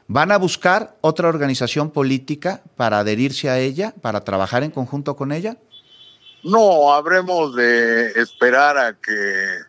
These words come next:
Speaker 2: nos convoque el senador Carlos Aceves para ver qué es lo que vamos a hacer.
Speaker 1: Ujú.
Speaker 2: Este, y ya tomaremos una decisión, pero el día de hoy le debo de informar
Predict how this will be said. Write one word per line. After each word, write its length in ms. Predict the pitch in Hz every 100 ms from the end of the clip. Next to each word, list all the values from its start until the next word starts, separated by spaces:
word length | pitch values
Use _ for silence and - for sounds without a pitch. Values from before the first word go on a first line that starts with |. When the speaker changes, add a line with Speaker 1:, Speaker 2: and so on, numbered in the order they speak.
| - - _ -
Speaker 2:
nos 140 | 101
convoque 440 | 110 107 127 120 113 101 95 76 - _ _
el 160 | - 101
senador 400 | - 104 110 113
Carlos 280 | 120 117 113
Aceves 600 | 127 131 117 107 - - _ _ _ _
para 300 | 107 101 98
ver 440 | 98 110 110 104 - -
qué 320 | 107 104 104
es 160 | 98 98
lo 160 | 95
que 140 | - 92
vamos 320 | 98 98 104
a 60 |
hacer. 340 | 98 110 98 - _ _ _ -
Speaker 1:
Ujú. 300 | 104 113 104 _ _ _ -
Speaker 2:
Este, 580 | 104 101 - 95 95 -
y 240 | 104 104
ya 160 | 107 113
tomaremos 560 | 117 104 104 107 101
una 580 | 104 107 104 98 92 80 _ _ _ _ _
decisión, 840 | 104 123 120 135 - 160 151 160 - _ _ _ _ -
pero 580 | 135 135 135 139 139 -
el 220 | 131 131
día 180 | 165 180
de 160 | 170
hoy 540 | 160 156 165 160 147 117
le 180 | 113
debo 360 | 120 139 143 143
de 80 | 135
informar 640 | 123 123 123 135 135